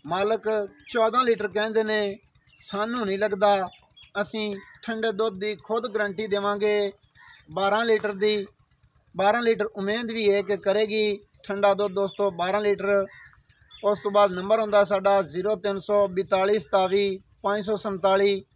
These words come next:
वीडियो दोस्तों नू उम्मीद करने हैं इंशाल्लाह अच्छी लगेगी।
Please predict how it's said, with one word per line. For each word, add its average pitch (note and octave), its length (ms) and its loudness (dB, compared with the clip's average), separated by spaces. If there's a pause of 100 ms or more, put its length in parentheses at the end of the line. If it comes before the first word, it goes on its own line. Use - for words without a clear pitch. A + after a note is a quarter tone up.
(720)
वीडियो G3+ 300 -2
दोस्तों G3+ 380 -2
नू G#3 100 -4
उम्मीद G#3 760 -6
करने G#3 200 0
हैं G#3 120 0
इंशाल्लाह G3+ 380 2
अच्छी G#3 300 -4
लगेगी। G3+ 600 2